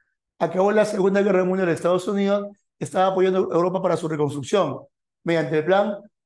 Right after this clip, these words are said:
Marshall, plan Marshall, y también ayudaba a Japón mediante el plan Dosh.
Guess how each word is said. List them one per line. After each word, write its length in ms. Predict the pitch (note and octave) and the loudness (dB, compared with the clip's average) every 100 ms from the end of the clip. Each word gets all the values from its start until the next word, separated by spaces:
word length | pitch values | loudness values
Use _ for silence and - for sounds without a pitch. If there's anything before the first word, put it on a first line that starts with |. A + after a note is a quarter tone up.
| - | -8
Marshall, 1040 | D#3 G#3 C4 B3+ - F#3+ D#3+ C#3 A#2+ A2+ _ _ _ _ _ | 0 4 4 2 2 2 2 0 -6 -10 _ _ _ _ _
plan 300 | F3 G3 G3 | 0 0 2
Marshall, 560 | G#3+ G#3+ - D3+ C3 - _ _ | 2 2 0 0 -2 -12 _ _
y 60 | F3+ | -4
también 340 | E3+ F#3 G#3+ - _ _ | -2 -2 -6 -10 _ _
ayudaba 280 | - F3+ G3 | -2 0 2
a 40 | G#3+ | 0
Japón 540 | F3+ A#3+ A3 D#3 - _ _ - | 2 2 2 -2 -8 _ _ -2
mediante 280 | F3 E3 | 0 0
el 100 | D#3+ | 0
plan 320 | D#3 G3+ G#3 D4 | 2 0 0 -6
Dosh. 920 | D#3+ D3 A3+ B3+ - - - - - | -8 0 2 4 2 -4 -8 -10 -12